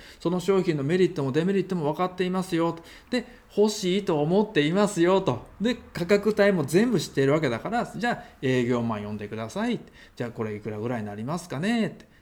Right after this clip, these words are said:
いう話になってくるわけですよ。で、まあ、あわよくばちょっともうちょっと値下げしてくださいっていう話になると思うんですけど、だから営業ってこれからすごい簡単になりますよと。なぜならお客さんがもうすでに欲しい状態で営業マンと会いたいっていうふうになるからですよ。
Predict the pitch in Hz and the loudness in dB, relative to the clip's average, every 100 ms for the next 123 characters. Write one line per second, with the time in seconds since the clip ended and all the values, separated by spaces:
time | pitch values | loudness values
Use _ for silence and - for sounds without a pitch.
0 | _ 208 240 247 220 143 190 135 139 131 | _ -2 0 2 2 0 -2 0 0 0
1 | 117 107 143 135 123 120 135 135 127 127 | -2 -6 -6 -4 -4 -4 -2 -2 0 -2
2 | 208 240 156 135 120 117 123 110 110 113 | -4 -2 -2 -2 -4 -4 -4 -6 -6 -6
3 | 113 110 117 117 117 214 240 - 127 123 | -8 -8 -6 -6 -4 -2 -2 -4 -4 -4
4 | 117 101 127 151 113 131 101 - 107 107 | -6 -6 -4 -4 -4 -4 -6 -10 -10 -10
5 | - - - - 226 185 - 208 240 262 | -12 -20 -20 -6 -2 -2 0 0 0 -2
6 | 269 226 202 220 220 214 - 202 233 160 | -4 -4 0 0 0 -4 -2 0 0 0
7 | 170 175 175 175 175 156 113 - 156 214 | -4 -4 -2 -2 -4 -6 -8 -6 -4 -2
8 | 196 143 135 160 - 202 165 175 185 190 | -2 -2 -2 -4 -4 -4 -2 -2 -2 -2
9 | 196 - - - 233 233 254 240 147 156 | -2 -4 -14 -4 -4 -2 0 0 2 2
10 | 165 170 170 175 247 147 - - 160 170 | 2 0 -2 0 -2 -4 -8 -4 0 2
11 | 165 160 135 127 - 135 135 139 240 214 | 2 2 0 -2 -2 0 0 0 -2 -2
12 | 127 131 107 120 160 113 95 - | -2 -2 -2 -2 -4 -4 -8 -14